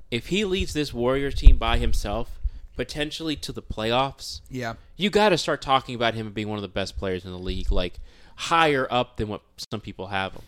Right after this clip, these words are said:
Speaker 2: Yeah, I think that still Steph is probably arguably the best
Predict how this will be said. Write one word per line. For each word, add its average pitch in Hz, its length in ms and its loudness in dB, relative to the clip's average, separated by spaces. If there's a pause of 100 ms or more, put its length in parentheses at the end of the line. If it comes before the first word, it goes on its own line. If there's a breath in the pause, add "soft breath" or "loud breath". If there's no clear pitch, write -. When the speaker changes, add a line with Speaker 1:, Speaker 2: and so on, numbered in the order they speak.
(140)
Speaker 2:
Yeah, 254 320 2
I 208 100 6
think 254 280 0
that 180 200 -2
still 139 400 0
Steph - 560 -2
is 131 200 -4
probably 127 760 -2 (1300 soft breath)
arguably 147 640 2
the 139 260 0
best 139 580 0